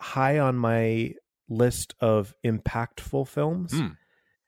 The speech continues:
Speaker 1: And it holds the distinction of being the biggest laugh I've ever had in a theater.
Speaker 2: Oh, wow.
Speaker 1: And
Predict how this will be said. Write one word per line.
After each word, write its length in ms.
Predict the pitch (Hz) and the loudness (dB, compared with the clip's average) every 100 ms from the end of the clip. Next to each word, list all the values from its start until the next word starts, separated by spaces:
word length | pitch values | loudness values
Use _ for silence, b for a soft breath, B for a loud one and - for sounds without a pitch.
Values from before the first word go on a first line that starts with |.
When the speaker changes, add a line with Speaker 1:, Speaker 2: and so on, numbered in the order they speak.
| _ _ - | _ _ -2
Speaker 1:
And 220 | 117 117 | 2 2
it 100 | - | -2
holds 680 | - 143 139 147 143 - - - | -4 2 4 4 0 -8 -10 -4
the 140 | 123 | -4
distinction 760 | 113 110 - 131 131 - 120 117 | -4 -8 -2 -2 -2 -4 -2 -2
of 180 | 120 104 | -2 -2
being 280 | 123 113 117 | 0 2 2
the 80 | 104 | 0
biggest 420 | - 117 127 - | 0 0 -2 -2
laugh 380 | 117 113 120 - | 2 4 2 2
I've 240 | 110 104 - | 2 0 0
ever 240 | 113 123 | 0 0
had 260 | 113 117 113 | 0 0 0
in 80 | 113 | -2
a 80 | 107 | -6
theater. 400 | 113 113 156 160 | -6 -4 -6 -2
Speaker 2:
Oh, 100 | 110 | 0
wow. 280 | 82 98 - _ _ _ _ - | 2 0 -2 _ _ _ _ -2
Speaker 1:
And 460 | 113 107 107 104 | 2 2 0 -4